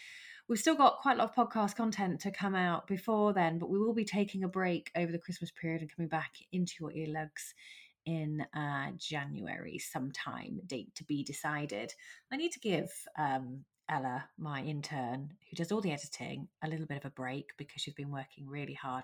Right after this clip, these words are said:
bless her. So we'll be having a bit of break, but I've got some incredible content coming your way in the new year, so I'm really looking forward to that. So I've got a bit of news,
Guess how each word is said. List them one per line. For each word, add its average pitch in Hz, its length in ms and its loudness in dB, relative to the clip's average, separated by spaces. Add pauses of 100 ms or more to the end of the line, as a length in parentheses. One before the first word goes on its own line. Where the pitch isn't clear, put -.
bless - 240 -12
her. 131 120 -2 (800)
So 214 280 6
we'll 233 140 6
be 262 100 6
having 285 180 6
a 269 40 4
bit 240 100 0
of 202 100 0
break, 185 300 6
but - 160 6
I've 170 140 0
got - 200 6
some 170 640 2
incredible 175 400 0
content 156 560 -2 (160)
coming 180 360 4 (100)
your 196 340 6
way 151 520 6 (100)
in 165 120 0
the 156 60 0
new 156 160 0
year, 143 340 2
so - 140 -6
I'm 139 320 -4
really 143 140 -6
looking 135 180 -12
forward 135 280 -8
to - 100 -14
that. 131 320 -6 (840)
So 254 520 10
I've 185 120 -2
got 247 120 6
a 262 40 6
bit 247 120 4
of 202 320 4
news, 185 600 4